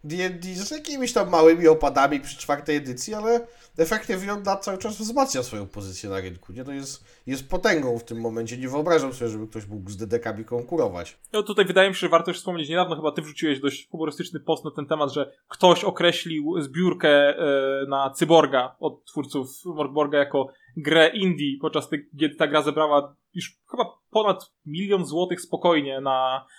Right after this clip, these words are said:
Speaker 2: na zbiórce na Kickstarterze. No mimo wszystko jest takie postrzeganie, że wszystko, co nie jest dedekami w niektórych krajach, w tym mainstreamie R P gowym, to jest indie, na, niezależnie od skali, ponieważ dedeki są po prostu traktowane jako taki, taki, nie wiem, household name, jako taka marka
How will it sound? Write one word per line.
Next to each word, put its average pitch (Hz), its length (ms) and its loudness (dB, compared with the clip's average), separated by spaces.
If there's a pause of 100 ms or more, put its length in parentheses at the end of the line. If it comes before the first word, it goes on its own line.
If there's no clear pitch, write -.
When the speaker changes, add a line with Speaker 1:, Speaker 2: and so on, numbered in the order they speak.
(160)
Speaker 2:
na 143 80 -2
zbiórce 156 340 -4
na 156 60 -8
Kickstarterze. 156 840 0 (260)
No 170 100 -2
mimo 196 160 0
wszystko - 200 -4
jest 202 180 0
takie 202 240 0
postrzeganie, 180 840 0
że 165 160 0
wszystko, 208 320 0
co 196 120 2
nie 190 100 0
jest 175 120 2
dedekami 175 460 0
w 170 40 -6
niektórych 190 380 0
krajach, 165 320 0
w - 40 -10
tym 160 120 -6
mainstreamie 170 560 0
R 143 120 0
P 160 80 0
gowym, 160 340 0 (160)
to 175 80 4
jest 175 200 8
indie, 190 300 2 (240)
na, 180 200 8
niezależnie 180 480 4
od 180 120 -6
skali, 160 340 6
ponieważ 139 220 -6
dedeki 151 300 -4
są 170 80 -6
po 156 40 -16
prostu 160 220 -6
traktowane 165 440 2
jako 160 140 -2
taki, 160 640 -6
taki, 165 220 -10
nie 156 100 -2
wiem, 127 300 0 (160)
household 175 640 4
name, 160 260 6
jako 131 220 -4
taka 151 200 0
marka 160 720 6